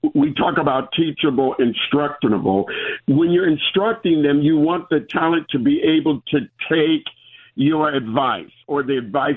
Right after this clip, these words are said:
given by the client. So that means they've gotta be able to take direction. So if they're not teachable, that means they can't take direction.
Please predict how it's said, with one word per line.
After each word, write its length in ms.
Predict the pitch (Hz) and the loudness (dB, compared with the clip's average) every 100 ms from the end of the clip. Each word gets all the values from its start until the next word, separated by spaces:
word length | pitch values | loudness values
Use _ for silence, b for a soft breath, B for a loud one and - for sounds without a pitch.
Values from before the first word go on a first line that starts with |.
| - | -2
given 260 | 151 131 127 | 0 2 2
by 180 | 123 120 | 2 0
the 140 | 110 107 | -4 -6
client. 480 | - 135 120 92 101 | -2 0 0 -4 -4
So 140 | 151 143 | -2 0
that 280 | 160 214 226 | 0 -2 -2
means 360 | 170 160 151 _ B B - | 2 2 0 _ B B -2
they've 180 | 170 151 | -2 0
gotta 220 | 143 160 | -2 0
be 200 | 147 143 | 0 2
able 120 | 143 | 2
to 100 | 160 151 | 0 -2
take 300 | - 131 - | -2 -2 -2
direction. 760 | 156 180 247 269 - 107 90 _ _ B B 160 | -2 0 -2 -4 -6 -6 -8 _ _ B B -2
So 100 | 170 | 0
if 80 | |
they're 140 | 175 165 | 0 0
not 280 | 214 254 - | -2 -4 -4
teachable, 520 | 226 208 - 135 143 | -4 -2 -2 0 0
that 220 | 143 143 160 | 0 -2 0
means 180 | 151 147 | 0 0
they 140 | 139 - | -2 0
can't 260 | 190 415 | -2 -2
take 260 | - 165 - | -2 -4 0
direction. 600 | 123 110 110 - - 156 | -2 0 -2 -2 -2 -2